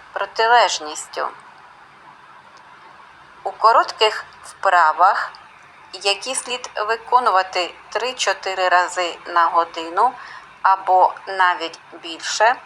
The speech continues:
якщо можливо, ти можеш поставити собі це питання,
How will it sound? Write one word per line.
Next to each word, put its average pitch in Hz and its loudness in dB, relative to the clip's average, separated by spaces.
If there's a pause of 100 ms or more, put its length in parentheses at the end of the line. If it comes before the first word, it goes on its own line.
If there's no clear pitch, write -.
(180)
якщо 247 -2
можливо, 240 2 (440)
ти 277 0
можеш 269 4
поставити 214 0
собі 185 -8
це - -4
питання, 170 0